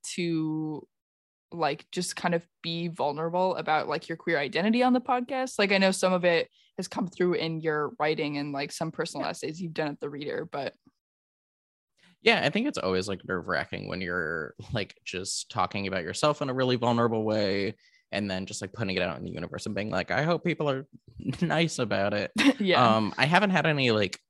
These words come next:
Speaker 2: reactions, if that makes sense. I think I've had friends who are just like, "Oh, it's, like, a cute podcast," and, like, things like that. Like,
Speaker 1: Mm-hmm.
Speaker 2: but, um, nothing, I mean, nothing as profound as, like, somebody, like,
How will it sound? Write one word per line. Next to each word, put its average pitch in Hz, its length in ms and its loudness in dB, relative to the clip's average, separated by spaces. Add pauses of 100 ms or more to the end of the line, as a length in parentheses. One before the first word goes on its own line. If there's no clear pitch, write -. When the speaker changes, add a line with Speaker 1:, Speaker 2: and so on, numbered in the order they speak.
(1400)
Speaker 2:
reactions, 92 580 0
if 190 120 -4
that 208 140 0
makes 202 240 -4
sense. 190 160 -4
I 107 80 2
think 104 140 -8
I've 87 140 -2
had - 160 -2
friends 87 220 -6
who 117 80 -6
are 123 60 -4
just 147 160 -6
like, 190 80 -8
"Oh, 247 200 4
it's, 208 120 -4
like, 220 100 -4
a 202 80 -2
cute 202 220 -6
podcast," 208 400 2
and, 139 120 -2
like, 123 120 -6
things 151 180 -2
like 123 180 0
that. 120 320 4
Like, 78 280 -4
Speaker 1:
Mm-hmm. 254 240 6 (200)
Speaker 2:
but, 87 280 0 (100)
um, 85 540 -2 (920)
nothing, 143 300 4
I 143 80 6
mean, 175 220 4
nothing 170 260 6
as 185 100 2
profound 123 400 6
as, 151 80 0
like, 123 140 4
somebody, 113 360 4
like, 95 260 2